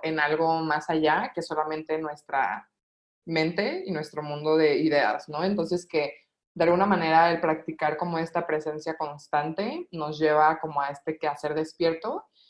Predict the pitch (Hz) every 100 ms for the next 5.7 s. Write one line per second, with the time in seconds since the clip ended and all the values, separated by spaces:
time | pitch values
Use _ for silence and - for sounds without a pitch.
0 | _ _ - 165 151 147 156 175 170 170
1 | - 160 - 160 160 - 175 180 - 165
2 | 151 143 139 131 - 147 165 180 180 175
3 | 175 165 151 147 135 131 151 151 156 139
4 | 143 180 175 175 175 170 160 147 - 160
5 | 180 214 160 156 165 220